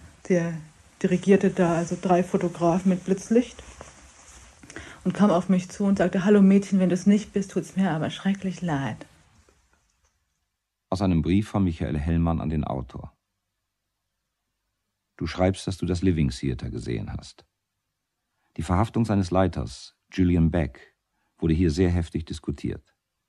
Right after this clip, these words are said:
Speaker 2: Ich habe das Stück nicht gesehen, aber ich kann mir nicht vorstellen, dass es anderswo,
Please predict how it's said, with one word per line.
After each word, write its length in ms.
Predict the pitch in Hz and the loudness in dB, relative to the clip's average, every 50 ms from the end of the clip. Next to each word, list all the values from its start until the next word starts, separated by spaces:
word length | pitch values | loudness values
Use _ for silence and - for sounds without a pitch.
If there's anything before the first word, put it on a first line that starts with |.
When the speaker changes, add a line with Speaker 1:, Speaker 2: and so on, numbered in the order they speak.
| _ _ _ _ _ _ _ _ _ _ _ _ _ _ _ _ - | _ _ _ _ _ _ _ _ _ _ _ _ _ _ _ _ -8
Speaker 2:
Ich 120 | 107 92 | 0 2
habe 100 | 107 107 | 4 4
das 120 | 104 101 - | 4 2 2
Stück 200 | - 110 - - | 0 -2 2 2
nicht 220 | 104 98 - - | 2 0 0 -2
gesehen, 460 | 95 90 85 85 73 64 - 65 - _ _ _ _ _ _ _ _ _ - - | -2 0 0 0 0 0 -2 -6 -8 _ _ _ _ _ _ _ _ _ -6 -2
aber 80 | 65 | -2
ich 60 | 80 | -2
kann 140 | - - 101 | 2 4 4
mir 100 | 92 92 | 6 6
nicht 180 | 101 104 - - | 6 4 2 -4
vorstellen, 480 | - - 98 98 95 - - 104 101 | -2 0 0 0 0 0 0 2 2
dass 140 | 95 87 85 | 2 0 -2
es 120 | 85 76 - | -4 -6 -2
anderswo, 760 | - 98 117 - 90 76 71 - - 60 52 50 - - | 2 4 4 4 4 2 0 -4 -8 -8 -6 -8 -8 -12